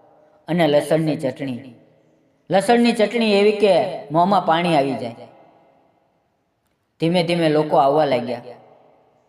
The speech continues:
"આ દાબેલી તો જબરદસ્ત છે," એવો સાંભળતી ધીમે ધીમે મારું નામ થઈ ગયું, પ્રીતિની દાબેલી.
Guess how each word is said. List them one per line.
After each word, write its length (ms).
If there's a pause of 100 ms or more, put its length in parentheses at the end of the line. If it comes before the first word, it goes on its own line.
(160)
"આ 120
દાબેલી 460
તો 160
જબરદસ્ત 680
છે," 220 (1040)
એવો 480 (160)
સાંભળતી 760 (680)
ધીમે 240
ધીમે 280
મારું 320
નામ 220
થઈ 200
ગયું, 420 (840)
પ્રીતિની 480
દાબેલી. 400